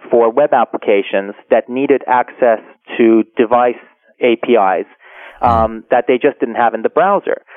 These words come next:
So they thought, "All right, well, if we wrap it up in a native wrapper, um, if, if we put it into a web view inside a native wrapper, then we can have two-way communication between that web view and provide access to a web application,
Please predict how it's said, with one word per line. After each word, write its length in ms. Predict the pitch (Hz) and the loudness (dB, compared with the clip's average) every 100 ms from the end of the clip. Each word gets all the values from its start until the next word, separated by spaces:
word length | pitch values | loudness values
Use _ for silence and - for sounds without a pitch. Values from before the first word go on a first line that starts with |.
| - - - | -20 -20 0
So 160 | 131 120 | 2 4
they 140 | 123 - | 2 2
thought, 220 | 110 107 | 2 2
"All 140 | 131 | 2
right, 180 | 117 113 | 2 2
well, 140 | 120 | 2
if 80 | 123 - | 2 0
we 120 | 120 | 0
wrap 360 | 117 135 151 | 2 0 0
it 80 | 127 | 0
up 180 | 117 - | 0 0
in 60 | 113 | -4
a 40 | |
native 360 | 110 127 151 127 | 0 0 0 0
wrapper, 600 | 110 101 - 101 101 - - - - | 0 0 0 0 0 -4 -14 -10 -2
um, 440 | 120 110 107 101 - | 0 0 -2 -4 -6
if, 100 | 107 | -2
if 140 | - - | 0 0
we 80 | 117 | 0
put 200 | 147 131 | 0 0
it 40 | |
into 240 | 123 - | -2 0
a 60 | 113 | 2
web 240 | 107 113 - | 2 0 0
view 160 | 113 107 | 0 0
inside 300 | 104 135 123 | 0 0 0
a 40 | |
native 280 | 120 113 113 | 0 0 0
wrapper, 380 | 110 101 - 113 | 0 0 0 -2
then 160 | 117 120 | 0 0
we 100 | 131 | 0
can 180 | 127 110 | 0 0
have 220 | 117 - - | 0 -2 0
two-way 220 | 139 127 | 2 0
communication 720 | - 123 113 - 113 110 113 | -2 -6 -4 0 0 0 -6
between 360 | 104 - 139 131 | -8 -4 -2 0
that 240 | 110 - | 0 0
web 180 | 104 98 - | 0 0 0
view 260 | 101 107 - - - | 2 2 0 -14 -4
and 180 | - 131 | -2 0
provide 340 | 165 156 160 - | 0 2 2 2
access 520 | 160 - 127 117 - _ - | 0 0 0 0 0 _ 0
to 180 | 143 131 | 4 4
a 80 | 120 | 4
web 220 | 127 113 | 2 2
application, 800 | 104 - - 90 95 101 113 | 0 -2 -2 0 0 -6 -8